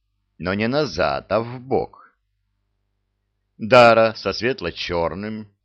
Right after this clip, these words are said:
одновременно навстречу друг другу шагнули, мечами взмахнули. Трам! Я чуть не ослеп. Вспышка такая, словно к этим мечам по трамвайному проводу подведено было.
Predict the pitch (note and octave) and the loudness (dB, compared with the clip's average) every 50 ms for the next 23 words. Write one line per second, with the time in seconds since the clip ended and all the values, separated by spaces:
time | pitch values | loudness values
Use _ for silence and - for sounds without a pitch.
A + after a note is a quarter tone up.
0 | _ _ - - G2+ G2 A2 A#2 A#2 A2+ A#2+ B2+ C3 B2+ B2 B2 B2 B2 A#2+ A#2+ | _ _ -6 -6 -2 0 0 2 4 4 2 2 0 -2 -2 -2 -2 -2 -2 -4
1 | A#2 - - F#2+ A2+ A2+ G2+ G#2+ A#2 G2+ F2 G#2 G#2 F#2 F#2 G#2 G#2+ G2 F#2+ F#2+ | -4 -6 -4 -4 -2 -2 -2 -4 -6 -4 -4 -6 -4 -4 -4 -4 -4 -4 -4 -6
2 | - - G2 G2+ F#2+ G#2 G2+ G#2 G#2+ A2 A#2+ B2+ B2+ - _ _ _ _ _ _ | -4 -2 -2 -2 -2 -2 -2 -2 -4 -4 -4 -6 -8 -10 _ _ _ _ _ _
3 | _ _ _ - D2+ F2+ G#2 A2+ - - - C#3 C#3 C#3 C3+ C3 A#2+ A2+ A#2 A2 | _ _ _ -12 -6 -4 -4 -4 -4 -2 0 2 2 2 2 2 0 -2 -2 -4
4 | G#2+ - - D2+ D#2+ - - D#2+ D#2 E2+ G2 F#2+ - A2+ B2 C#3+ D3+ D3+ C#3+ A#2+ | -6 -8 -10 -14 -14 -12 -12 -8 -6 -4 -4 -2 -2 -4 -4 -4 -4 -6 -6 -8
5 | G2 E2+ C#2+ A#1 A1+ A1 _ _ _ _ _ _ _ _ _ _ _ _ _ _ | -8 -10 -12 -14 -18 -20 _ _ _ _ _ _ _ _ _ _ _ _ _ _
6 | _ _ - F#2+ F#2+ G2+ B2 D3 E3+ F#3 F#3 F3+ E3+ C3+ A#2+ _ _ - F2 G#2+ | _ _ -6 -4 -2 0 2 4 4 4 4 2 -2 -8 -14 _ _ -4 -2 -2
7 | A#2+ A#2 - A2 A#2 - F#2+ F#2 E2+ - - C#2 C#2+ - _ _ _ _ _ _ | -2 -2 -2 -8 -10 -8 -6 -8 -8 -8 -8 -10 -12 -12 _ _ _ _ _ _
8 | _ _ _ _ _ _ _ _ _ _ _ - - - _ - F#3+ F#3+ D#3 - | _ _ _ _ _ _ _ _ _ _ _ -18 -18 -12 _ 2 2 2 2 0
9 | - - G2 F#2 - G#2+ - - D#3+ D3+ C3+ G#2+ F2+ - - B2 B2 A#2+ A#2 G#2+ | -4 -6 -4 -2 -4 -2 0 0 2 2 2 0 -2 -2 -2 -2 -2 -2 -2 -4
10 | - A2+ A2 G#2 - G#2 G2 F#2+ F#2+ G2 F#2+ - - E3 E3 D3+ A2+ D#2 - _ | -2 -4 -4 -4 -4 -6 -6 -6 -6 -8 -8 -4 -2 0 0 0 0 -4 -10 _
11 | _ _ _ _ _ _ _ _ - A2 A2 - A2+ A2 A2+ A2+ A#2+ B2 B2+ B2 | _ _ _ _ _ _ _ _ -2 -2 -2 0 0 0 0 0 2 2 0 0
12 | A#2 A2 A2 G#2+ G2 - - G2+ A2+ B2+ B2+ A#2 A2 G#2 G2+ - - G2 F#2+ F2 | 0 -2 -4 -6 -6 -6 -6 -4 -2 0 0 0 -2 -2 -4 -6 -6 -6 -6 -6
13 | G2 F#2 F2+ G2 F#2+ F#2+ F2+ D#2+ D2 D2 C#2 B1+ - - | -6 -6 -4 -4 -4 -6 -6 -6 -6 -8 -8 -10 -14 -16